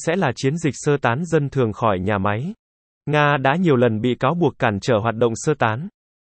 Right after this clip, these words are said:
Mặt khác, Nga tuyên bố thiết lập các hành lang nhân đạo, những, những hành lang này không được sử dụng, ông Guterres nói. Tổng thống Nga đáp lại rằng dân thường vẫn bị mắc kẹt tại nhà máy Azovstal vì binh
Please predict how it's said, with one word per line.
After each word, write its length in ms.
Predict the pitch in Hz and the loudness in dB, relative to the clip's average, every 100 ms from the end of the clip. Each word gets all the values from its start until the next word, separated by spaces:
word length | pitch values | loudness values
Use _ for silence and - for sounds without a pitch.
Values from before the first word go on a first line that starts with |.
| - | -4
Mặt 140 | 135 131 | -2 -2
khác, 320 | - 170 220 - _ - | -4 -4 -4 -10 _ -2
Nga 160 | 156 151 | 0 0
tuyên 260 | 175 160 139 | 2 2 2
bố 160 | 131 170 | 2 2
thiết 200 | 233 165 | 0 0
lập 120 | 131 - | -2 -2
các 140 | 202 | -4
hành 180 | 165 110 | -2 -2
lang 240 | 120 147 | 0 0
nhân 200 | 143 151 | 0 0
đạo, 260 | 131 110 95 - | 2 2 0 -2
những, 220 | 127 175 | -2 0
những 180 | 165 190 | 0 0
hành 180 | 160 110 | 0 0
lang 200 | 139 143 | 0 0
này 240 | 131 113 | 0 0
không 240 | 104 165 147 | -2 -2 0
được 120 | 120 - | 0 0
sử 80 | 117 | -2
dụng, 220 | 101 113 - | 0 -2 0
ông 260 | 147 143 | 0 0
Guterres 580 | 127 147 151 135 185 - | 0 0 0 0 -2 -2
nói. 280 | 123 113 175 - _ _ _ - | -2 -2 -4 -12 _ _ _ -2
Tổng 180 | 135 104 | 0 0
thống 240 | 123 131 | -2 -2
Nga 200 | 180 151 | 0 0
đáp 200 | 131 196 | 0 -2
lại 220 | 147 117 98 | 0 -2 0
rằng 240 | 120 110 | -2 -2
dân 220 | 143 143 | 0 -2
thường 280 | 135 127 101 | 0 0 0
vẫn 260 | 120 165 170 | -2 -2 -2
bị 140 | 127 | -2
mắc 180 | 139 220 | -2 -4
kẹt 140 | - 131 | -4 -2
tại 220 | - 113 101 | -2 -2 0
nhà 200 | 117 107 | -2 0
máy 180 | 113 143 | 0 0
Azovstal 720 | 151 139 208 - - 110 95 | -2 -2 -4 -4 0 2 2
vì 140 | 110 107 | 0 -2
binh 160 | 131 | -2